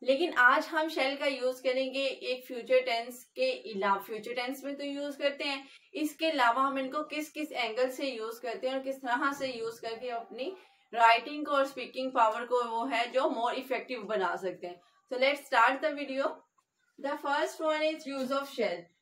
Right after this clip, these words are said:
तो shell जो है हमने इसको कहाँ पे यूज़ करना है? We all know that these are the modal verbs हैं, तो लेकिन अब हमने इसको कहाँ पे यूज़ करना, हम उसको one by one discuss करते हैं।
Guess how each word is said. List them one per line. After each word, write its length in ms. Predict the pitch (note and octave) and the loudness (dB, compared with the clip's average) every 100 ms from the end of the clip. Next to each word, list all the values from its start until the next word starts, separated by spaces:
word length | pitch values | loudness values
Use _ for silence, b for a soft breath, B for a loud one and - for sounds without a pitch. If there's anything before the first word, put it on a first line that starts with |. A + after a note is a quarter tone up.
| _ | _
तो 60 | C4+ | -10
shell 360 | - C#4+ D#4 | -2 0 0
जो 160 | D#4+ E4+ | -2 -4
है 200 | E4 D#4+ F4+ - - | -2 0 -2 -4 -2
हमने 260 | C4+ C4 C#4+ | 0 0 -2
इसको 260 | C#4 D4+ | -2 -2
कहाँ 340 | D4+ C4 C#4+ D4+ | 2 4 4 2
पे 80 | E4 | 0
यूज़ 340 | D4 C4+ C#4 | -2 -2 -4
करना 200 | C#4 C4 | -4 -2
है? 60 | C#4 | 0
We 100 | C4+ A3+ | 0 2
all 200 | A3+ C4 D4 | 2 4 2
know 120 | D4+ | 2
that 260 | C4 C4 B3+ | 2 2 0
these 240 | A#3 A#3+ B3 | -6 0 2
are 100 | A#3 | 4
the 160 | A#3+ F#4+ - B B G#3 | 4 2 0 B B -2
modal 420 | A3+ A#3+ C4 C#4+ | 2 6 6 6
verbs 220 | C4+ C4 C#4 | 4 2 0
हैं, 120 | C#4 | -4
तो 100 | D4+ | -2
लेकिन 260 | C4+ C#4 | -2 0
अब 180 | C#4+ C#4 | 0 0
हमने 300 | D4 B3+ C4 | 0 0 0
इसको 260 | C#4+ C#4 C#4 | -4 -4 -4
कहाँ 280 | A#3+ B3 C4+ | -2 0 0
पे 120 | C#4+ | 0
यूज़ 240 | C#4+ B3+ B3+ | -2 -2 0
करना, 180 | C4 | 2
हम 100 | C4+ | 0
उसको 340 | A#3+ - D#4 - B B - | 0 0 0 0 B B 4
one 220 | B3 C#4 C4+ | 6 6 4
by 120 | B3+ A#3 | 4 4
one 200 | A3+ G#3+ | 0 -2
discuss 400 | G#3 - G3+ - | -8 -6 -8 -6
करते 320 | F3+ E3+ D#3+ | -10 -10 -14
हैं। 240 | - G3 | -16 -20